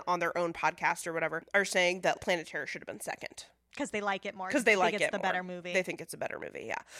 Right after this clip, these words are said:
Speaker 1: Or,
Speaker 2: Yeah.
Speaker 1: or not that it's necessarily a better movie, but it's more fun and
Speaker 2: You're
Speaker 1: more
Speaker 2: right.
Speaker 1: entertaining.
Speaker 2: Yeah.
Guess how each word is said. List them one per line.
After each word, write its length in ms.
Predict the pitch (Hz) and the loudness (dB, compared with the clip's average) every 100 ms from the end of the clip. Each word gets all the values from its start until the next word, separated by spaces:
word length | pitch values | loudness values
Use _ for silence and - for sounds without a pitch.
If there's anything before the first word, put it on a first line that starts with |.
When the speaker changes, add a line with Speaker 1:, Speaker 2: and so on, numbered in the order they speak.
| 294 | 4
Speaker 1:
Or, 160 | 302 339 | 8 8
Speaker 2:
Yeah. 140 | 247 226 | 8 8
Speaker 1:
or 260 | 349 330 - | 10 8 6
not 260 | 269 381 392 | 6 6 6
that 120 | 415 | 2
it's 140 | 392 | 2
necessarily 600 | 330 320 294 262 240 247 226 | 2 2 2 4 4 4 4
a 60 | |
better 600 | 196 180 - 190 220 294 | 2 -2 4 8 8 8
movie, 340 | 330 339 349 339 | 6 4 2 2
but 200 | 247 220 | 2 2
it's 160 | 220 | 0
more 240 | 220 208 208 | 0 0 0
fun 640 | - - - 196 135 107 - | -4 -6 2 2 2 -2 -4
and 180 | 190 190 | -2 0
Speaker 2:
You're 80 | 185 | 2
Speaker 1:
more 100 | 185 | 4
Speaker 2:
right. 100 | 185 | 2
Speaker 1:
entertaining. 920 | 196 170 - - - 175 160 160 - | -4 -8 -12 -18 -10 -6 -6 -6 -2
Speaker 2:
Yeah. 280 | 220 175 | 0 0